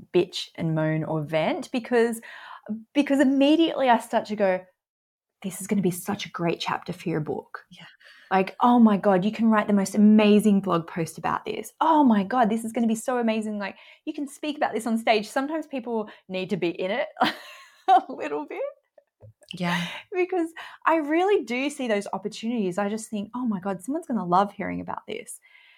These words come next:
Speaker 1: My other philosophy on things like launches, right? I see a lot of people go, "Oh my God, I had this failed launch." And it's usually their first launch or,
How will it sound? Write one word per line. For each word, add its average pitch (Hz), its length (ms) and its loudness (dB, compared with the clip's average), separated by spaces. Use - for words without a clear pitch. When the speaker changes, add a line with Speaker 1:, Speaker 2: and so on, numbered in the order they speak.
Speaker 1:
My 294 180 4
other 415 280 4
philosophy 294 420 0
on 226 140 4
things 220 200 0
like 208 160 2
launches, - 840 -6
right? 196 220 4
I - 80 -2
see 233 200 -2
a 240 60 2
lot 240 260 2
of 277 100 2
people 233 220 -4
go, 202 260 4
"Oh 214 100 6
my 196 140 4
God, 185 160 4
I 175 40 4
had 175 220 -4
this 175 200 -6
failed 190 540 4
launch." 175 540 -6
And 208 100 0
it's 214 140 -6
usually 233 300 2
their 208 200 2
first 190 420 2
launch 175 600 -4
or, 165 420 -6